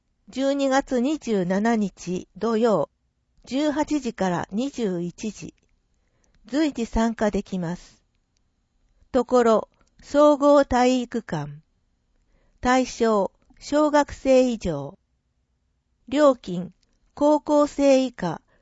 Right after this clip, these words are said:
それぞれ百円。大学生以上、それぞれ二百円。見学の場合も必要です。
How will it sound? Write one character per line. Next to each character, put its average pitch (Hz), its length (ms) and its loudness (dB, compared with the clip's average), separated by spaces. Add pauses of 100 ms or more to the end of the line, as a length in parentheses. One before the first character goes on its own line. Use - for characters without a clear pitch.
(120)
そ 269 160 -4
れ 285 140 2
ぞ 240 140 -2
れ 180 120 -2
百 180 400 -6
円。 180 300 -2 (1000)
大 269 260 4
学 285 220 2
生 277 340 2
以 262 80 -2
上、 180 380 -4 (300)
そ 202 180 -4
れ 294 120 4
ぞ 269 140 -4
れ 185 180 -2
二 202 200 -4
百 240 280 -4
円。 147 220 -8 (1080)
見 285 240 0
学 277 280 0
の 262 140 0
場 247 180 0
合 226 160 0
も 202 300 -2
必 - 300 -14
要 180 240 -2
で 156 160 -8
す。 - 280 -20